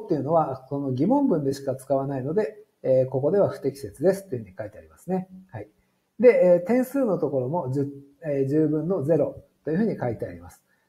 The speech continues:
これは、あ、もう全部ですね、えー、このGoogleフォームが自動で、えー、正しいか正しくないかを、えー、決めて、この点数も、えー、入れてくれるわけですね。はい。えー、判断してくれるわけです。採点をGoogleがしてくれるというわけですね。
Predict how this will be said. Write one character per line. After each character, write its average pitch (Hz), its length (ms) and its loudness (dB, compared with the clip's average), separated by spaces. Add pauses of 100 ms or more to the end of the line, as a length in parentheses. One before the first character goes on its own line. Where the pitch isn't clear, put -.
こ 233 120 -2
れ 262 60 6
は、 240 300 6
あ、 185 60 4
も 190 200 2
う 156 40 -2
全 247 180 6
部 170 100 2
で 123 80 -2
す 143 120 -10
ね、 156 200 -8 (140)
え 143 140 -2
ー、 147 40 -4
こ 185 120 0
の 156 140 0
Google 202 440 6
フ 202 180 -2
ォ 160 40 -2
ー - 60 -
ム 160 60 -4
が 180 160 2
自 131 140 -4
動 156 260 4
で、 208 360 0 (180)
え 135 540 0
ー、 - 280 -20
正 165 380 0
し 160 40 2
い 151 60 -2
か 131 100 -2
正 131 300 -2
し - 40 -14
く 135 140 -4
な 135 120 -4
い 120 100 -8
か - 160 -4
を、 190 220 -2 (320)
え 120 380 -2
ー、 - 80 -16
決 139 80 -6
め 131 160 -2
て、 196 380 0
こ 135 120 -4
の 131 60 -4
点 139 220 -4
数 123 220 -6
も、 - 320 -6 (240)
え 123 60 -6
ー、 117 40 -2
入 110 120 -4
れ 113 100 -2
て 117 120 -6
く 123 80 -8
れ 107 80 -8
る 107 100 -10
わ 104 80 -12
け - 100 -18
で - 100 -20
す 139 120 -18
ね。 175 200 -6 (340)
は 139 100 0
い。 151 140 -4 (480)
え 135 100 4
ー、 - 20 4
判 147 220 0
断 107 180 -6
し - 60 -16
て 117 80 -8
く 127 100 -8
れ 110 80 -6
る 104 80 -10
わ 98 80 -12
け - 80 -16
で - 100 -18
す。 - 180 -4
採 185 220 6
点 185 200 0
を 143 200 0
Google 135 380 2
が 110 120 -2
し - 120 -12
て 117 100 -6
く - 120 -10
れ 123 100 -4
る 196 100 -2
と 151 80 -4
い 113 60 -2
う 92 60 -12
わ 92 80 -18
け - 80 -20
で - 100 -20
す 160 100 -14
ね。 170 180 -6